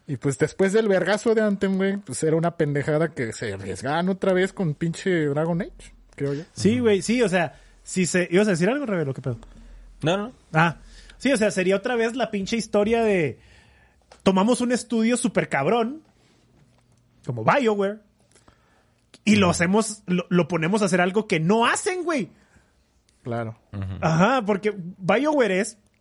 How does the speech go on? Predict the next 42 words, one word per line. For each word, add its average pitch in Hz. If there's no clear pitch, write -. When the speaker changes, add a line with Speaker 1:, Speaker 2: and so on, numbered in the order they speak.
Speaker 2:
R 151
P -
Gs. -
Neta, 214
Speaker 3:
Ujú. 240
Speaker 2:
no 233
mames, 196
desde 165
Jade 208
Empire, 247
güey, 160
es 165
así 190
como 202
que 160
estos 165
güeyes 175
los 160
amo, 202
amo, 220
amo 311
Jade 233
Empire, 196
güey, 117
pinche 165
Jade 214
Empire 226
es 208
un 190
juego 208
súper -
chingón. -
Y, 202
y 185
los 175
pones 226
a -
hacer 214
un 226
pinche 311
Destiny, 269
mamón. 311